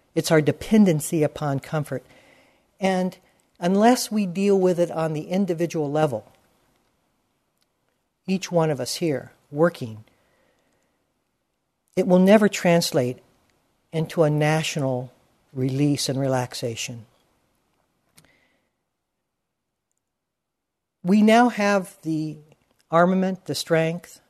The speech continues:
the force to be able to force disproportionate levels of resources our way, which we will do because of the need that each one of us have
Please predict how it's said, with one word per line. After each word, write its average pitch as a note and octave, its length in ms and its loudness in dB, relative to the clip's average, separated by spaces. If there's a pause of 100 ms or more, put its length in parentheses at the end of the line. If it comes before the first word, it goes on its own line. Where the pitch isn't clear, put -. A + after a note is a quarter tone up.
(120)
the - 80 -12
force E3 580 0 (560)
to D#3+ 80 -10
be E3+ 180 -4
able E3+ 520 0 (640)
to E3 80 -14
force F3 640 2 (520)
disproportionate F#3+ 920 -2
levels E3+ 480 0
of C#3+ 140 -10
resources D3+ 580 -6
our D3 220 -4
way, C3 380 -6 (880)
which E3 220 -6
we G#3+ 120 -2
will G3 140 -2
do D3+ 420 -2 (1040)
because F#3+ 520 2
of D#3+ 200 -4
the D#3 80 -2
need G3 340 0
that D#3 160 -2
each G#3 260 -4
one F#3+ 160 4
of D3+ 120 0
us A#3+ 220 4
have B2 340 -12